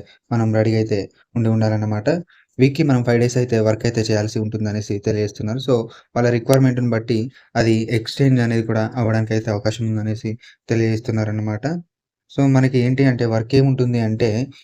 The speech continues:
ఇమేజెస్ ఏమైతే ఉంటాయో వాటికి రిలేటెడ్‌గా ఉన్నటువంటి ఇమేజెస్‌ని మనమైతే వెబ్‌సైట్‌లో ఫైండ్ అయితే చేయాల్సి ఉంటుందనేసి తెలియజేస్తున్నారు. అలాగే కంటెంట్‌ని మనం వెబ్‌సైట్‌లో ఉన్నటువంటి కంటెంట్‌ని అయితే వెరిఫై అయితే చేయాల్సి ఉంటుంది.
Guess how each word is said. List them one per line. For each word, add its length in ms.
ఇమేజెస్ 580
ఏమైతే 380
ఉంటాయో 420
వాటికి 440
రిలేటెడ్‌గా 480
ఉన్నటువంటి 540
ఇమేజెస్‌ని 640
మనమైతే 440
వెబ్‌సైట్‌లో 520
ఫైండ్ 260
అయితే 260
చేయాల్సి 500
ఉంటుందనేసి 600
తెలియజేస్తున్నారు. 840
అలాగే 360
కంటెంట్‌ని 640
మనం 240
వెబ్‌సైట్‌లో 560
ఉన్నటువంటి 460
కంటెంట్‌ని 420
అయితే 200
వెరిఫై 320
అయితే 240
చేయాల్సి 440
ఉంటుంది. 380